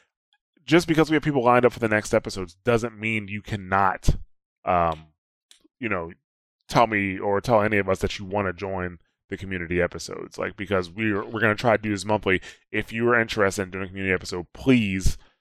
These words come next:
reach out. Twitter, Discord, email. We'll get into all that, all right? And, uh, I already mentioned the thing about the ranks. Um, I'm gonna, I'm gonna put into, to the pin note that,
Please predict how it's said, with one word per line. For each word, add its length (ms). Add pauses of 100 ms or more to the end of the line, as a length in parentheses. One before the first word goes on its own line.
(360)
reach 260
out. 220 (320)
Twitter, 540 (260)
Discord, 720 (160)
email. 560
We'll 220
get 140
into 200
all 220
that, 200
all 80
right? 280 (960)
And, 340
uh, 60
I 100
already 300
mentioned 340
the 140
thing 160
about 200
the 100
ranks. 520 (100)
Um, 380 (320)
I'm 160
gonna, 160
I'm 140
gonna 120
put 220
into, 340
to 180
the 100
pin 340
note 340 (500)
that, 380